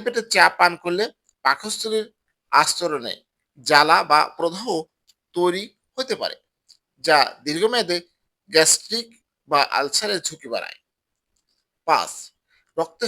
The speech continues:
শর্করার ভারসাম্য নষ্ট করে। খালি পেটে চা পান করলে শরীরে হঠাৎ শর্করা মাত্রা ওঠানামা করতে পারে, ফলে মাথা ঘোরা, দুর্বলতা বা হালকা বমি ভাব হতে পারে।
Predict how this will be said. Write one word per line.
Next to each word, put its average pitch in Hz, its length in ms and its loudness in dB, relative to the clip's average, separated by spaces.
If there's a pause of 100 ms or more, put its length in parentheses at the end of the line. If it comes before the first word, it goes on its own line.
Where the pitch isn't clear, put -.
(100)
শর্করার 185 460 2
ভারসাম্য 160 360 -2 (100)
নষ্ট - 200 -4 (120)
করে। 90 140 -12 (1040)
খালি 202 240 4
পেটে 254 180 -2 (720)
চা 165 160 6 (260)
পান 170 160 8 (120)
করলে 214 240 2 (300)
শরীরে 180 340 0
হঠাৎ 202 280 -2 (340)
শর্করা 165 520 -4
মাত্রা 175 300 -8 (600)
ওঠানামা 190 500 -4
করতে 135 260 -10
পারে, - 180 -10 (420)
ফলে 151 200 -2 (240)
মাথা 123 280 -4
ঘোরা, 214 160 -4 (580)
দুর্বলতা 156 580 0
বা 196 80 2 (380)
হালকা 202 280 2 (100)
বমি 175 240 -4 (140)
ভাব 180 160 0 (240)
হতে 214 260 -2
পারে। - 160 -8